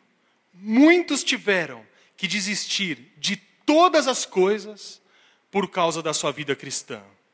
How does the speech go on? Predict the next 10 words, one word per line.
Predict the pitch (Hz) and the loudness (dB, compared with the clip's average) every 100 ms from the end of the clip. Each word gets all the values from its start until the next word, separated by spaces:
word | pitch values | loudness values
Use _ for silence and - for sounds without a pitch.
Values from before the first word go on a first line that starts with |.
| _ _ _ _ _ _ _ _ _ _ _ _ _ _ _ _ _ _ _ - | _ _ _ _ _ _ _ _ _ _ _ _ _ _ _ _ _ _ _ -6
É | 208 | -4
por | 233 240 | 0 2
isso | 320 277 | 0 -2
que | 254 | -4
Jesus | 220 196 233 285 185 - - - - _ - | -2 -2 -2 -2 -4 -8 -16 -18 -20 _ -4
tinha | 240 247 220 | -2 2 0
em | 208 | 0
mente | 214 254 196 - 185 | 0 -2 0 0 2
essas | 233 - | 0 -4
pessoas. | - 214 - 202 196 143 117 - - - | -6 -6 -6 -2 -2 -4 -12 -20 -20 -20